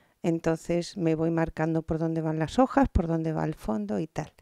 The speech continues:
El fondo lo mismo, lo vamos a hacer con verde, negro, oliva, eh, verde oliva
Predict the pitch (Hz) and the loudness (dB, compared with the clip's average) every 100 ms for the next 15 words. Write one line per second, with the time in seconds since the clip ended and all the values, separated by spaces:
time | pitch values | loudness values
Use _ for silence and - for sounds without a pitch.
0 | _ - - - - 180 175 - 180 170 | _ -20 -20 -20 -2 2 2 2 2 2
1 | 160 156 156 160 180 196 202 214 175 156 | 0 0 -2 -2 -2 -2 0 0 0 -2
2 | 151 - 151 - 170 160 160 _ - - | -2 -2 -2 2 6 6 4 _ -20 -20
3 | - _ - 160 156 156 156 156 160 156 | -20 _ -2 0 2 4 4 2 2 2
4 | 156 156 156 156 156 151 160 160 160 165 | 4 2 2 2 2 2 2 2 0 -2
5 | 170 165 _ _ - 165 165 160 156 165 | -6 -10 _ _ -4 -2 -2 -2 0 2
6 | 160 160 151 165 165 156 156 | 4 4 4 2 2 0 -2